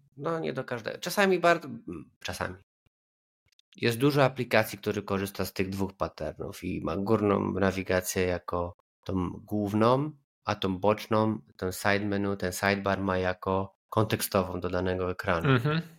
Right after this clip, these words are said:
Speaker 1: W takich
Speaker 2: To
Speaker 1: rozbudowanych
Speaker 2: prawda.
Speaker 1: aplikacjach, jak na przykład Tempo w Jirze, oni chyba tak mają,
Speaker 2: Mhm.
Speaker 1: Gi-, ogólnie Jira łączy te dwa patterny. Mm, jakieś pewnie Asany czy nie Asany, jakieś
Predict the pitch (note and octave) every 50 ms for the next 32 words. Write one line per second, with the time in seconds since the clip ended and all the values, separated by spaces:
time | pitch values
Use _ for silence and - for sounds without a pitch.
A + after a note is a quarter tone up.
0 | _ _ _ - G#2+ - - F#2+ G2+ G2+ F#2+ F#2+ F#2+ - A#2+ G2 G2+ G2 G2 G2
1 | G2+ G2+ G2+ G2 G2 G2 - G2 - - - G2 - - G2 F#2+ F#2+ - - F#2
2 | F2+ F2+ F#2 - - _ - F#2+ F2+ F2 - - F2+ F2 - - - - F#2+ -
3 | - - - - _ _ _ - F#2 F2+ F2+ F2+ - - F#2+ F2+ F2+ F#2+ - _
4 | _ _ _ _ _ _ _ - F#2 F#2 F#2 - - F2+ F#2 F2+ F2+ F2 E2+ E2+
5 | E2 - G2 F#2 F2+ F2 - F#2+ F#2 F2+ - F2+ - - F#2+ A2 G#2+ B2+ C#3 D#3
6 | - - - G#2+ A2 A2+ - - A2+ A2+ A#2+ A2+ G#2 G2 F#2+ F#2+ G#2 G#2 F#2 F2
7 | F2 F2 E2+ F2+ F#2+ G2 G2 F#2 F#2 - - - - F2+ F#2+ F#2 F#2 F2+ - F#2
8 | F2+ - - F2 F2 E2+ E2+ E2 F2 - _ _ - - - _ - - - _
9 | _ _ _ _ _ - F#2+ G2 G2 F#2+ F#2+ F#2 F2+ F2+ F2+ F2 - - - G2+
10 | F#2+ - G2 - - - F#2 F#2+ F#2+ - - - - - - G2+ F#2 F#2 F#2 F2
11 | F2 - - - F#2 F2+ E2+ E2+ E2+ - - - G2+ F#2 F2 F2+ E2+ F2 F#2 F#2
12 | - - F2+